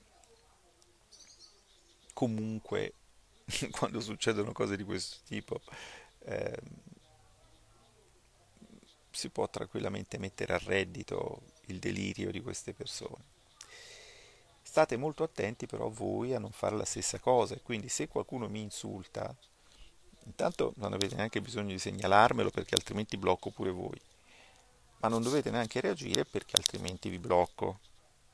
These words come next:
Non vi preoccupate, io so tutto quello che succede. Tutte le volte che voi mi segnalate qualcosa me l'ha già segnalato qualcun altro. Quindi non disturbatevi,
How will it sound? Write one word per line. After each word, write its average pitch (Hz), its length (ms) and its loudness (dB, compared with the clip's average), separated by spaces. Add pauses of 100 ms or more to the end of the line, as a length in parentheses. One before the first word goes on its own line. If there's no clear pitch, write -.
(180)
Non 185 120 0
vi 156 100 2
preoccupate, - 640 -2 (840)
io 175 300 -4 (160)
so - 320 0 (600)
tutto - 600 -4
quello - 180 -4
che - 100 -4
succede. - 640 -4
Tutte 165 240 -4
le 127 60 2
volte 123 220 0
che 123 60 -4
voi 117 100 -4
mi 113 100 -6
segnalate 110 420 0
qualcosa 113 440 2
me 104 100 -2
l'ha 95 100 0
già - 140 -2
segnalato 92 520 -2
qualcun - 340 -6
altro. - 360 -10 (560)
Quindi 139 220 -2
non 123 160 0
disturbatevi, - 840 -6